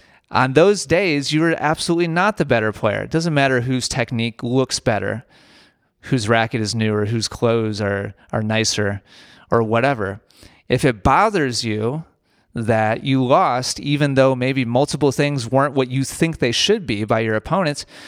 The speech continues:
then what you need to do is use that as motivation to go to the practice court and develop the tools you need to defeat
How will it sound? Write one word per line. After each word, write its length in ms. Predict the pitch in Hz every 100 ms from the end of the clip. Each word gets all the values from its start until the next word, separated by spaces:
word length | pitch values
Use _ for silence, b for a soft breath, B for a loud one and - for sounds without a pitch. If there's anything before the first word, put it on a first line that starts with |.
| B B B
then 140 | - 151
what 140 | 170
you 100 | 175
need 160 | 175 170
to 60 |
do 240 | 135 185 190
is 180 | 131 131
use 280 | 180 226 156
that 240 | 127 123
as 180 | 127 117
motivation 840 | 131 139 120 139 180 - 107 110 - _ _ -
to 240 | 131 120 - 113
go 240 | 131 160
to 80 | 175
the 100 | 185
practice 460 | - 123 - 143
court 260 | - 131 143
and 140 | 147
develop 500 | 139 120 113 139 165
the 100 | -
tools 520 | 156 - 131 120 120 139
you 80 |
need 400 | 131 170 185 131
to 120 | - 147
defeat 600 | 127 - - 131 -